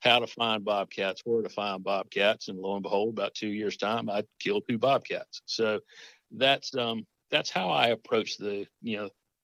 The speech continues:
the game population. If I get interested in it, I try to educate myself on it. As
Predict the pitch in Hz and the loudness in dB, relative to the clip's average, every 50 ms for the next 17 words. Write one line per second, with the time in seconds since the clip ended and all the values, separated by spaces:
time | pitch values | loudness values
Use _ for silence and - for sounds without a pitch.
0 | _ _ _ _ 117 113 117 110 104 95 120 131 139 135 127 113 - 117 113 107 | _ _ _ _ 2 2 2 2 4 4 4 6 6 4 4 2 2 2 2 2
1 | - 104 101 104 104 107 104 - 98 98 101 95 - 117 113 117 113 107 104 117 | 0 -4 -2 0 0 0 0 -2 -4 -4 -4 -2 -2 -2 0 0 0 0 -2 -2
2 | 113 - _ _ - 104 98 101 98 104 98 98 101 95 - - 104 101 98 98 | -2 -6 _ _ -10 -6 -6 -4 -4 -4 -2 -2 -2 -2 0 0 0 2 2 0
3 | - 107 101 98 - - 98 95 - - 92 - - - 98 92 - - 104 110 | -2 -2 -2 -2 -4 -2 -2 -2 -2 -4 -6 -6 -4 -2 -2 -2 0 2 4 4
4 | 113 107 98 90 - - 101 - | 4 4 2 0 -2 -4 -6 -6